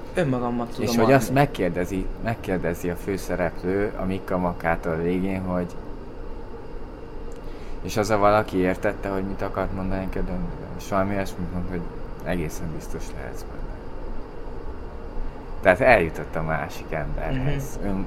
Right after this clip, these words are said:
Speaker 2: tehát eljutott. És, és hogy, hogy az, az, azt élveztem, tehát nekem a kedvenc könyvem a Négyszögletű Kerekerdő.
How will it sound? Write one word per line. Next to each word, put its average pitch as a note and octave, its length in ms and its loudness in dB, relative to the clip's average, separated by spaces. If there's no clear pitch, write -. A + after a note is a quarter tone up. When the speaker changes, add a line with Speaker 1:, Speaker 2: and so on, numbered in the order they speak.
Speaker 2:
tehát A2+ 180 2
eljutott. G2+ 680 6
És, G2 280 -2
és G2 120 -2
hogy, A#2+ 220 6
hogy A2 300 4
az, C#3+ 220 8
az, C#3 260 8
azt C3+ 400 4
élveztem, G2+ 760 4
tehát G#2 160 2
nekem G#2 220 2
a G#2 140 2
kedvenc E2 600 4
könyvem D#2+ 320 -2
a E2 60 -2
Négyszögletű D#2+ 680 -4
Kerekerdő. E2 840 -2